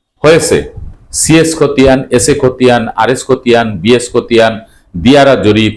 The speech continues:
সিটি জরিপ, এই যে খতিয়ানগুলি আছে, এই খতিয়ানগুলি সংরক্ষণ করা আছে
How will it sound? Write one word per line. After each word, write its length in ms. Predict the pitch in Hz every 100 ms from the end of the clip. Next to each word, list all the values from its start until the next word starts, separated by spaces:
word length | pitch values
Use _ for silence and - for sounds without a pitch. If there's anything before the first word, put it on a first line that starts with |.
| -
সিটি 380 | - 147 147 127
জরিপ, 300 | 107 104 110 - - -
এই 140 | 165
যে 140 | 165 180
খতিয়ানগুলি 680 | - 143 147 143 127 113 110
আছে, 220 | 90 - 73 - _ _ _
এই 180 | 143 165 185 190 - _ _ _ _ _ _
খতিয়ানগুলি 840 | - 147 147 165 170 139 101 87 73 - _ _ _ _ -
সংরক্ষণ 680 | - 139 143 151 151 165 147
করা 220 | 127 123 113
আছে 260 | 107 147